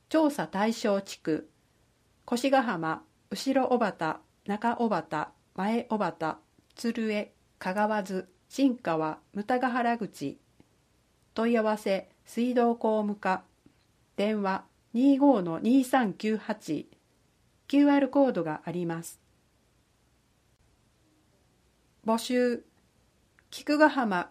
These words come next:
海水浴場監視員。日時、七月十日土曜から八月二十九日日曜、八時三十分から十七時三十分。うち、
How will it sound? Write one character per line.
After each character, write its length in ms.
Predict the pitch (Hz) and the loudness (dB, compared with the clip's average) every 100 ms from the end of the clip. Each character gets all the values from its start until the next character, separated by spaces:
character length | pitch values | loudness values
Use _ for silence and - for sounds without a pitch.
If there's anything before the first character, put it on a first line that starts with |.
| _ | _
海 240 | - 285 | -2 0
水 280 | 285 294 285 | 0 2 4
浴 240 | 285 285 226 | 4 4 0
場 260 | 185 170 | 0 -2
監 240 | 220 226 226 | 0 2 0
視 300 | - 220 170 | -2 -4 -4
員。 160 | 160 156 _ _ _ _ _ _ _ | -6 -12 _ _ _ _ _ _ _
日 280 | 269 285 247 | -2 0 0
時、 280 | 185 175 - _ _ _ | -2 -6 -8 _ _ _
七 220 | - 294 | -8 0
月 240 | 285 285 - | 2 0 2
十 240 | 269 269 | 4 4
日 140 | 262 247 | 4 4
土 100 | 254 | 6
曜 220 | 269 247 | 6 4
か 120 | 180 | 0
ら 220 | 165 165 _ - | -4 -6 _ -14
八 240 | 220 262 | -4 0
月 240 | 269 277 | 2 4
二 160 | 277 285 | 4 4
十 220 | 226 196 | 4 -2
九 120 | 185 240 | 0 0
日 300 | 208 - 165 | 0 -2 -6
日 280 | 170 214 | -6 -2
曜、 340 | 208 175 156 - _ _ _ | 0 0 -4 -10 _ _ _
八 240 | - 247 330 | -6 0 2
時 140 | 240 | 0
三 240 | 254 262 254 | 2 2 4
十 160 | 269 | 0
分 320 | 262 214 185 | 0 -4 -2
か 100 | 175 | -2
ら 200 | 175 170 202 | -4 -4 -2
十 240 | 269 233 | 0 0
七 240 | - 269 | 0 -4
時 100 | 214 | -2
三 260 | 175 233 233 | -2 0 0
十 160 | 240 233 | 0 -2
分。 400 | - 165 151 - _ _ _ _ _ - | -2 -6 -6 -10 _ _ _ _ _ -12
う 80 | 196 | -8
ち、 320 | 233 214 | -6 -8